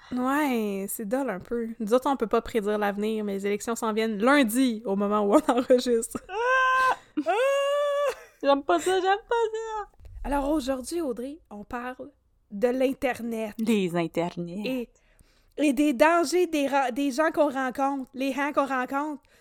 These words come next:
Speaker 1: sur les Internets.
Speaker 2: Les individus louches.
Speaker 1: Les individus louches qui en veulent après notre santé.
Speaker 2: Pas d'allure. Pas d'allure.
Speaker 1: Pas d'allure.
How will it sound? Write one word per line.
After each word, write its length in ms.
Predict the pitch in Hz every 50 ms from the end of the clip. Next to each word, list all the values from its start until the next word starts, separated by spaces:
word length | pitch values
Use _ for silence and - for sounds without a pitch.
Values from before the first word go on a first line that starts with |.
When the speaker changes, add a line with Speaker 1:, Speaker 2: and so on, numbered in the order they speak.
| _
Speaker 1:
sur 160 | - - 294 277
les 240 | 269 269 254 240 247
Internets. 300 | 233 - 220 208 214 208
Speaker 2:
Les 140 | 254 240 220
individus 500 | 214 - 214 226 196 220 202 190 202 262
louches. 640 | 226 240 262 294 294 - - - - - - - _ _ _ _ _ _ _ _ _ _ _ _ -
Speaker 1:
Les 200 | 233 220 247 233 196
individus 680 | - - - 220 196 196 240 208 202 - - - 214 202
louches 500 | 202 214 233 233 247 254 - - - - _ _ - - _ -
qui 160 | - 262 254
en 180 | 233 233 226 220
veulent 300 | 202 240 240 254 254 240
après 320 | 233 220 - 214 254 254
notre 240 | 254 262 254 254 -
santé. 640 | - - - 285 262 269 254 202 - 262 294 339 294 - _ _ _ _ _ _ _ _ _ _ _ _ _ _ _ _ _
Speaker 2:
Pas 120 | - 208 202
d'allure. 320 | 175 143 - - - - _ _ _ _ _
Pas 160 | - 339 330
d'allure. 420 | 311 294 254 240 247 247 240 233 226
Speaker 1:
Pas 60 | 247
d'allure. 300 | 269 254 214 190 185 190